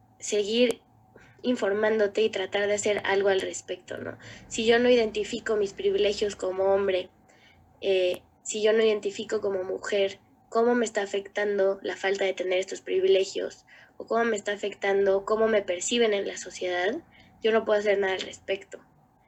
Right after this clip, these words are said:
Entonces, llevar la perspectiva de género a todos los ámbitos, a la educación, enseñarle a las niñas y a los niños que tienen derecho a expresarse como ellos quieren,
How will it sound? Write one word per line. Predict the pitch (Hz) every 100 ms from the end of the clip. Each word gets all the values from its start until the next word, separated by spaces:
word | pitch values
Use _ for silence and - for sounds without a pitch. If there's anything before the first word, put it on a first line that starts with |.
| _ _ -
Entonces, | 202 214 208 214 214
llevar | 226 220 220
la | 254
perspectiva | 247 - 196 196 208
de | 196
género | 202 202 208 190
a | 175
todos | 214 214 208
los | 190 190
ámbitos, | 247 220 196 - - - - - -
a | 196
la | 185
educación, | 180 190 185 185 - 220 220 294 - - - _ _
enseñarle | 214 202 208 208 214 220 -
a | 196
las | 185 196
niñas | 214 214 214
y |
a | 196
los | 185 185
niños | 196 190 180 185 - _ _ _
que | 196
tienen | - 214 220 220
derecho | 202 202 202
a |
expresarse | - - 180 226 262 262 -
como | 202 185
ellos | 175 175
quieren, | - 185 180 185